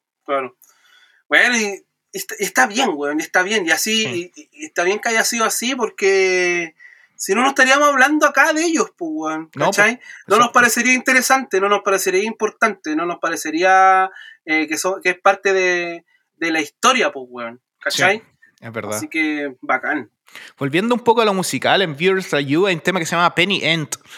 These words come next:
Speaker 2: que es mi tema favorito, así, pero por lejos, weón. Me encuentro tan bueno, weón. Y lo tenía en unas playlists también, y es como, eh, o en esos mixtapes de antiguos, así que estoy como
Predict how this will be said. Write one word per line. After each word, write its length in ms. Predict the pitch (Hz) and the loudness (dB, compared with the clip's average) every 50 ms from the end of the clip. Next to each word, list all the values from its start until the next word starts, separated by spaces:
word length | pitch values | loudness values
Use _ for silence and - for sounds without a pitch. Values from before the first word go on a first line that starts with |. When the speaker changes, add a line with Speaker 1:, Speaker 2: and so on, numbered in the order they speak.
| - _ _ | -20 _ _
Speaker 2:
que 180 | - - 135 143 | -4 -2 0 0
es 80 | 156 151 | 0 0
mi 220 | 147 143 147 143 | -2 -2 -2 -2
tema 340 | - _ _ - 165 156 143 | -4 _ _ -2 0 0 0
favorito, 420 | - - 135 123 120 127 123 117 | 0 0 0 0 0 -2 -4 -6
así, 140 | 113 - 135 | -4 -4 -4
pero 160 | 123 123 127 | -4 -4 -2
por 140 | 123 127 123 | -2 -2 -2
lejos, 360 | 131 127 127 - - 113 101 | -2 -6 -4 -6 -6 -8 -6
weón. 280 | - 113 113 117 113 113 | -6 -8 -8 -8 -10 -10
Me 60 | 113 | -12
encuentro 480 | 123 - _ - 151 143 - - - 135 | -14 -16 _ -8 -8 -8 -8 -8 -10 -10
tan 340 | - - 143 165 180 170 147 | -4 -2 0 0 0 0 0
bueno, 240 | 143 143 151 156 147 | 0 0 0 0 0
weón. 260 | 143 143 147 160 170 - - - - - - - _ - | 0 0 0 -2 -4 -10 -16 -18 -18 -20 -20 -20 _ -4
Y 800 | 147 147 143 139 139 139 139 139 135 135 131 127 123 127 120 117 | -2 0 0 0 0 0 0 -2 -2 -2 -2 -4 -4 -4 -4 0
lo 120 | 135 139 | 0 0
tenía 260 | 135 135 151 165 170 | 0 0 0 2 2
en 60 | 170 | 2
unas 200 | 165 165 165 139 | 0 -2 -2 -4
playlists 420 | - - 131 151 165 165 170 160 - | -2 -2 2 2 2 2 0 -4 0
también, 320 | - 147 143 147 156 156 | -2 -2 0 0 0 0
y 80 | 160 151 | 0 0
es 100 | 151 - | -2 -2
como, 560 | - 165 160 156 156 151 151 151 147 147 143 139 - - | -4 -2 0 2 2 2 2 4 2 2 0 -4 -8 -4
eh, 120 | - 143 120 | -2 -2 0
o 140 | - 151 147 | 0 0 0
en 80 | 156 | 0
esos 160 | 165 - 160 143 | -2 -4 -4 -2
mixtapes 480 | 147 190 202 - - 156 143 135 143 | 0 -2 -2 0 0 0 0 0 0
de 260 | 147 143 139 139 135 123 110 | 0 2 2 2 2 2 2
antiguos, 500 | 139 139 135 - 180 190 185 156 139 139 | 0 0 -2 -2 -2 0 2 2 2 2
así 200 | 143 143 - 156 | 2 0 -2 -2
que 60 | 147 147 | -2 -2
estoy 200 | 147 - 160 147 | -2 -2 -6 -4
como 380 | - - 156 147 147 143 143 | -2 -2 0 0 0 0 0